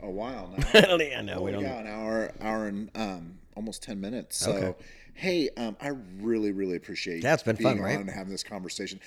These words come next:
Speaker 2: Yeah.
Speaker 1: I'd love to have you on again if you're
Speaker 2: I'd love
Speaker 1: willing
Speaker 2: to
Speaker 1: just
Speaker 2: come
Speaker 1: to
Speaker 2: back anytime.
Speaker 1: shoot the shit and talk longer and
Speaker 2: Yeah, you
Speaker 1: all
Speaker 2: bet.
Speaker 1: that. Hey, how can people find you, Jay?
Speaker 2: I have a couple ways. First of all, my website is, uh,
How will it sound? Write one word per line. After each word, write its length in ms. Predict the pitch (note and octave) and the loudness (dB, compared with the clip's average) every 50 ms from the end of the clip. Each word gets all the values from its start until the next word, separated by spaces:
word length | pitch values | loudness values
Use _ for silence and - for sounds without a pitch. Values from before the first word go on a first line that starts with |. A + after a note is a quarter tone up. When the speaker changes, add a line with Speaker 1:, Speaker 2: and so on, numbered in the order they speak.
| - - | -12 -6
Speaker 2:
Yeah. 120 | - F#2 A#2+ | -2 0 0
Speaker 1:
I'd 100 | B2+ A#2+ | 4 6
love 220 | C3 D#3 F#3+ F3+ | 8 8 8 6
to 80 | D#3 - | 4 2
have 200 | B2+ B2+ G#2+ A2 | 2 0 0 0
you 80 | A2+ | 0
on 160 | G#2+ G#2 G#2+ | 0 0 -2
again 280 | G2+ G2 F2+ G#2 A2 A#2 | -4 -4 -2 -2 0 0
if 120 | A2 - | -2 -2
you're 60 | - A#2+ | 0 0
Speaker 2:
I'd 60 | C#3 | 2
love 80 | A2+ | 4
Speaker 1:
willing 160 | A2 A#2 A2+ G2+ | 4 4 2 2
Speaker 2:
to 40 | |
Speaker 1:
just 60 | G2+ G#2+ | 2 0
Speaker 2:
come 40 | F#2+ | 0
Speaker 1:
to 60 | - | 2
Speaker 2:
back 200 | G#2+ A2+ G#2 - | 0 0 -2 -4
anytime. 300 | - G2 G2 - A2+ A2+ | -6 -8 -6 -6 -4 -4
Speaker 1:
shoot 260 | G#2+ F#2 - C3 A#2+ - | -2 -2 -4 -4 -6 -6
the 80 | A2 | -4
shit 380 | - - - A#2+ A2+ A#2+ A#2 - | -4 -2 0 2 0 0 0 -4
and 280 | F#2+ F#2+ F2+ F2+ F2+ - | -8 -10 -10 -10 -10 -6
talk 260 | - A#2+ G#2+ G2 - | -2 -2 -2 0 -2
longer 480 | A2 G2+ G2 G2+ G#2 G2+ G#2+ A2 A2 G#2+ | -4 -4 -4 -4 -4 -2 -2 -2 -2 -2
and 160 | F#2+ E2+ G#2 | -2 -2 0
Speaker 2:
Yeah, 80 | A#2+ | 0
you 140 | A#2 A2 A2 | 2 2 0
Speaker 1:
all 40 | A#2 | 0
Speaker 2:
bet. 220 | B2+ A#2+ F#2 F#2 | 0 -2 -2 -4
Speaker 1:
that. 240 | - - - - - - | -8 -14 -20 -16 -4 0
Hey, 140 | F#3+ F#3 | 2 2
how 160 | D#3+ - G3 F#3+ | 2 2 -2 -4
can 160 | - A3+ G3+ | -2 -4 -4
people 260 | - G3 G3 - F3 | -4 -6 -6 -6 -8
find 300 | - - C3+ A#2+ G#2+ F#2+ | -6 -4 -4 -4 -4 -6
you, 60 | - - | -8 -8
Jay? 240 | - F2+ F2 F#2 - - - - - - - - | -8 -6 -6 -8 -10 -14 -18 -20 -20 -20 -18 -4
Speaker 2:
I 100 | - B2 C3 | 2 4 4
have 220 | B2+ A#2+ A2 - | 4 4 2 2
a 120 | A2+ G#2 G#2 | 0 2 2
couple 260 | - F#3 G3 G3+ D#3 | 2 2 2 4 4
ways. 240 | A2+ G#2 G#2+ G#2+ - | 4 4 2 2 0
First 240 | - C3+ C3+ - - | -2 -2 -2 -2 -2
of 80 | C3 | -2
all, 140 | A#2 G#2+ G#2 G2+ | 0 0 2 2
my 160 | G2+ G2 G2 | 0 -2 -2
website 460 | F#2+ G#2 A2+ A2 G#2 - - G2+ F#2+ | 0 0 0 0 0 0 0 0 0
is, 460 | F#2+ F#2 F#2 F#2 E2+ E2+ - - - - - | 0 -2 -4 -6 -6 -6 -6 -6 -6 -8 -8
uh, 280 | - E2 E2+ E2 E2 | -8 -6 -6 -4 -6